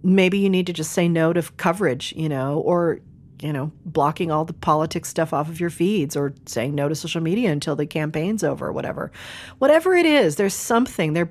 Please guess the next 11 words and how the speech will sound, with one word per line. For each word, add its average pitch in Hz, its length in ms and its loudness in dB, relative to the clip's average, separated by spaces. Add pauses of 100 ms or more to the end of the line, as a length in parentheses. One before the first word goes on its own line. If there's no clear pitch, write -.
possibly 254 640 -2
is 233 140 2
something 202 380 0
in 180 120 4
you 180 160 2
today, 170 360 2
in 151 80 0
your 156 120 0
life 151 280 0
today, 156 480 -4 (680)
that, 165 500 -2